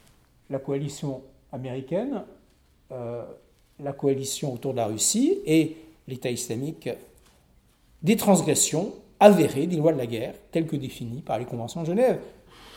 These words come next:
Tout simplement parce qu'il est difficile, il est même impossible de faire la guerre à un adversaire, et en particulier à une organisation terroriste fanatique,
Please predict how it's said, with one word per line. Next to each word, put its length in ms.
Tout 100
simplement 260
parce 180
qu'il 140
est 200
difficile, 420
il 120
est 40
même 240
impossible 600
de 100
faire 220
la 140
guerre 400
à 100
un 320
adversaire, 500
et 80
en 80
particulier 520
à 40
une 180
organisation 600
terroriste 500
fanatique, 480